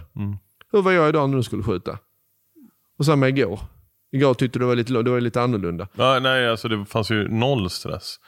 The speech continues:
Speaker 2: Man måste få
Speaker 1: Jag
Speaker 2: lugn
Speaker 1: kände mig,
Speaker 2: och
Speaker 1: eh,
Speaker 2: tryggheten.
Speaker 1: väldigt bekväm. Och jag känner mig också bekväm i att kunna avstå från skott.
Speaker 2: Ja.
Speaker 1: Ehm,
Speaker 2: Och det är viktigt.
Speaker 1: ja.
Speaker 2: För man ska inte, man ska ju absolut inte skadeskjuta. Det ska inte kännas fel, det ska inte vara farligt. Och har man det minsta, så ska man verkligen, för det blir inte bra.
Speaker 1: Nej.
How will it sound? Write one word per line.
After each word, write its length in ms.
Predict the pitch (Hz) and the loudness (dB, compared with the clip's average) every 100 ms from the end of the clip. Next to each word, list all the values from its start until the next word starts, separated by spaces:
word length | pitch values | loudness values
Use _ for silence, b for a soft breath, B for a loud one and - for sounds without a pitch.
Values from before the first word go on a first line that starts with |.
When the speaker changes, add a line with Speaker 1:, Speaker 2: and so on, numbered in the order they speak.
| B - | B -2
Speaker 2:
Man 80 | 135 | 2
måste 220 | 139 - | 2 2
få 60 | 135 | 2
Speaker 1:
Jag 80 | |
Speaker 2:
lugn 280 | 135 127 110 | 4 4 4
Speaker 1:
kände 260 | 101 98 101 | 4 2 2
mig, 180 | 110 110 | 0 0
Speaker 2:
och 60 | |
Speaker 1:
eh, 60 | 107 | 0
Speaker 2:
tryggheten. 520 | 131 107 95 95 107 104 80 | 0 0 0 0 -2 -6 -8
Speaker 1:
väldigt 120 | 104 | -8
bekväm. 280 | 107 110 98 | -2 0 4
Och 100 | 135 | 4
jag 100 | 135 | 4
känner 160 | 165 | 2
mig 100 | 156 | 2
också 260 | 151 - 151 | 2 0 0
bekväm 540 | 156 160 185 117 107 - B B - | 0 2 2 4 2 -2 B B 0
i 260 | 120 110 | 2 4
att 200 | 101 98 | 2 0
kunna 360 | - 107 101 101 98 98 95 98 - | -2 0 2 2 2 2 0 0 0
avstå 380 | 117 - 156 | -2 0 -4
från 160 | 156 185 | -2 -4
skott. 280 | - - - | -4 -8 -2
Speaker 2:
Ja. 120 | 247 - b b _ 104 | -2 -2 b b _ 0
Speaker 1:
Ehm, 680 | 101 98 98 95 95 95 95 | 2 2 0 -2 -4 -6 -2
Speaker 2:
Och 60 | 143 | 2
det 60 | |
är 40 | 143 | 2
viktigt. 380 | 196 - - - | 0 -2 -10 -4
Speaker 1:
ja. 360 | 117 127 - _ _ _ _ _ _ | -4 -4 -8 _ _ _ _ _ _
Speaker 2:
För 80 | 139 | 0
man 100 | 127 | 0
ska 140 | 143 | 0
inte, 360 | 131 120 113 117 | -2 0 0 0
man 140 | 131 | -2
ska 140 | - 147 | -2 0
ju 60 | |
absolut 480 | 131 135 - 151 - | 2 0 0 -2 0
inte 180 | 143 139 | -4 -4
skadeskjuta. 880 | - 135 135 127 - 120 117 - 117 | -2 0 0 0 -2 -4 -4 -2 -2
Det 60 | 113 B B - | -2 B B -10
ska 200 | - 127 | -2 -2
inte 120 | - | 0
kännas 240 | 120 117 | -2 -2
fel, 280 | - 120 110 | 0 0 0
det 60 | 107 | -2
ska 140 | 120 | -4
inte 120 | 110 | -2
vara 80 | 113 | -4
farligt. 420 | - 113 110 104 | 0 0 0 0
Och 60 | 120 | 0
har 120 | 113 | 0
man 180 | 101 104 | 0 -2
det 60 | |
minsta, 300 | 117 117 101 | 0 -2 -2
så 60 | 98 | -6
ska 220 | - 110 | -6 -4
man 120 | 92 | -2
verkligen, 320 | 101 104 95 95 | -2 -2 -4 -6
för 80 | |
det 60 | 95 | -4
blir 220 | 98 85 | -2 -2
inte 140 | 113 87 | -2 0
bra. 320 | 95 - _ | -2 -4 _
Speaker 1:
Nej. 180 | 104 | -6